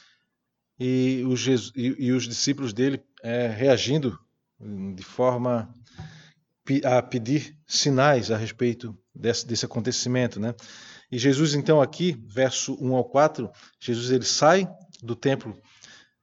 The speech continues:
é, é a última vez que ele sai do templo como um cidadão livre, né, um homem livre, e vê a admiração dos seus discípulos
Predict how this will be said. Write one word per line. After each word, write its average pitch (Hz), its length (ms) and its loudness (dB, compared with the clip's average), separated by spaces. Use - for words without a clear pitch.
é, 107 640 -4
é 127 140 -12
a 123 100 -2
última 180 260 4
vez 165 200 4
que 156 80 -2
ele 139 80 -2
sai 131 160 0
do 127 100 -4
templo 135 320 0
como 123 260 -2
um 113 200 -6
cidadão 113 640 -2
livre, 156 720 -2
né, 117 200 -4
um 110 120 -2
homem 113 220 0
livre, 143 400 -6
e 160 180 -2
vê 156 240 6
a 180 80 10
admiração 151 800 2
dos 113 160 -8
seus 139 120 0
discípulos - 640 -6